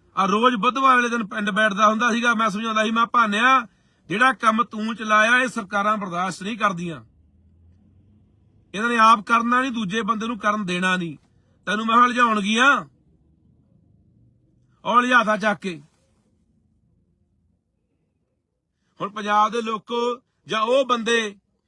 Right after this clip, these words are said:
ਜਾਂ ਜਿਹੜੇ ਕਹਿੰਦੇ, "ਭਾਨਿਆ ਬਹੁਤ ਚੰਗਾ ਕੰਮ ਕਰ ਰਹੇ ਆ", ਇਕੱਠੇ ਹੋਣਗੇ ਬਾਈ? ਹੋਣਗੇ ਇਕੱਠੇ? ਕਿ ਬਸ ਅਸੀਂ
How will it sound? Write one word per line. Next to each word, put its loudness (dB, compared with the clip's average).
ਜਾਂ -4
ਜਿਹੜੇ -2
ਕਹਿੰਦੇ, -4
"ਭਾਨਿਆ -2
ਬਹੁਤ -2
ਚੰਗਾ -6
ਕੰਮ -4
ਕਰ -8
ਰਹੇ -6
ਆ", -4
ਇਕੱਠੇ -10
ਹੋਣਗੇ -4
ਬਾਈ? -4
ਹੋਣਗੇ 0
ਇਕੱਠੇ? -2
ਕਿ -4
ਬਸ 2
ਅਸੀਂ -2